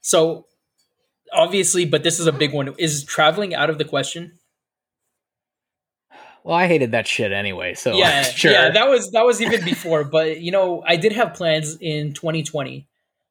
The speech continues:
Speaker 1: Um, it's, it's, it's almost like, you know, I don't know if you've heard this expression before, and I don't even know if this is an English ex-, expression. They say if you wanna make God laugh,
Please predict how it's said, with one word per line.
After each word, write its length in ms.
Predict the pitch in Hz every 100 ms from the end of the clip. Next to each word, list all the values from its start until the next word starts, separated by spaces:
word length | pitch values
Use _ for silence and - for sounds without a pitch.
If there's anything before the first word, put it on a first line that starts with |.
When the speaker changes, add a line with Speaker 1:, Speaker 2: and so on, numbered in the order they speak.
| -
Speaker 1:
Um, 560 | 135 131 131 131 135 _ _ _ _ _ _ _ -
it's, 240 | 165 - -
it's, 200 | 202 - - -
it's 160 | 196 180
almost 340 | 247 359 339
like, 200 | 233 180 -
you 260 | 208 185
know, 80 | 208 208
I 140 | 185 196
don't 100 | 220
know 60 | 226
if 100 | 226
you've 100 | 175
heard 140 | 175
this 160 | 165 160
expression 380 | - 143 147
before, 460 | 143 127 139 127 135 _ _ _ -
and 100 | 170
I 60 | 208
don't 140 | 285
even 120 | 269
know 80 | 247
if 80 | 240
this 160 | 226 208
is 60 |
an 60 | 196
English 320 | 185 180 170
ex-, 180 | 165 139
expression. 640 | 175 165 - 135 - 127 139 _ _ _ _ _ -
They 100 | 165
say 200 | 226 247
if 120 | 240
you 100 | 202
wanna 240 | 160 185
make 240 | 175 175 156
God 240 | 151 165
laugh, 460 | 135 139 - -